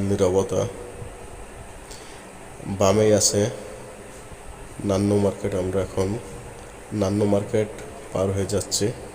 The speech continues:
তো প্রিয় বন্ধুরা, আমাদের ভিডিও শেষের দিকে আমরা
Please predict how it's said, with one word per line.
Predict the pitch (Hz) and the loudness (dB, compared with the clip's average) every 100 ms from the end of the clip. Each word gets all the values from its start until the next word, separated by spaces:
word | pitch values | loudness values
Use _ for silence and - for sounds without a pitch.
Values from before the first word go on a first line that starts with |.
| - - - - - - - - - - - - - - - - - - - - - - - - - - - - - - | -14 -14 -14 -16 -16 -16 -18 -18 -16 -16 -16 -14 -14 -12 -14 -14 -14 -14 -14 -14 -14 -14 -14 -12 -12 -14 -12 -12 -12 -2
তো | 127 120 120 - - - - - | 6 8 8 6 0 -8 -8 2
প্রিয় | 123 123 | 10 12
বন্ধুরা, | 117 123 120 | 12 12 12
আমাদের | 117 117 110 | 12 8 6
ভিডিও | 104 117 117 - - | 8 8 6 0 0
শেষের | 107 101 92 | 0 0 0
দিকে | 101 101 | 2 4
আমরা | 104 | 4